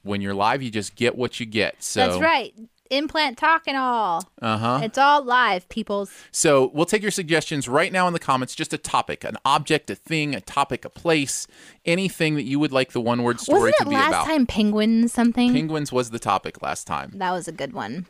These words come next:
Speaker 2: So
Speaker 1: Uh-huh.
Speaker 2: we'll watch the chat here and see if anybody pops in. And if not, here in the next minute or so,
Speaker 1: Yeah, we'll just, we'll just pick one.
Speaker 2: we'll move along.
Speaker 1: Oh, I meant to mention, 'cause you brought up that it was my fortieth birthday,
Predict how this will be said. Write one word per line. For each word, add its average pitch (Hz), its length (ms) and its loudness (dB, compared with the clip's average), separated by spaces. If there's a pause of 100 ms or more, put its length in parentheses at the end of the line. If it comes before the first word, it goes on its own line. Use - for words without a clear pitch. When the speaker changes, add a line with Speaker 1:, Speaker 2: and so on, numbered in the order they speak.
(220)
Speaker 2:
So 208 200 0
Speaker 1:
Uh-huh. 208 40 4
Speaker 2:
we'll 226 180 4
watch 254 240 2
the 226 80 -6
chat 202 240 -4
here 185 200 -4
and 170 140 -10
see 175 400 -10
if 180 140 -10
anybody 185 340 -6
pops - 360 -6
in. 180 100 -8
And 190 100 -8
if - 160 -10
not, 415 540 2 (160)
here 294 180 -6
in 277 60 -2
the 269 60 -2
next 269 240 -4
minute 247 200 0
or 226 80 -2
so, 202 360 0
Speaker 1:
Yeah, 101 260 0
we'll 90 160 -2
just, - 300 -10
we'll 98 160 -10
just 90 200 -14
pick - 200 -16
one. 85 260 -8
Speaker 2:
we'll 233 180 2
move 208 300 4
along. 147 400 2
Speaker 1:
Oh, 247 80 6
I 240 100 2
meant 254 180 2
to 254 60 -2
mention, 233 240 0
'cause 190 140 -4
you 190 80 -4
brought 196 180 4
up 185 100 -2
that 175 120 0
it 151 40 -4
was 143 140 -4
my 135 120 0
fortieth 135 420 -2
birthday, 95 640 -4